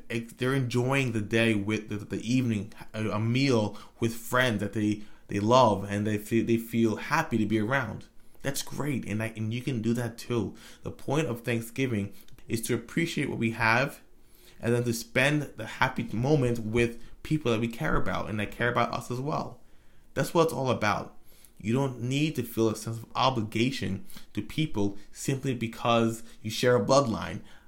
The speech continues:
I'm telling you, you know, family is super important. It's very important to me. And I make sure to nurture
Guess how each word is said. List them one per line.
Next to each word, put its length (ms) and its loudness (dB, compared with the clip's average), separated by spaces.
I'm 120 -6
telling 340 4
you, 300 2
you 80 -6
know, 240 0
family 520 2
is 160 0
super 300 -2
important. 460 0
It's 80 -6
very 260 4
important 380 0
to 80 -8
me. 340 0
And 80 0
I 160 4
make 400 0
sure 400 4
to 140 -4
nurture 680 0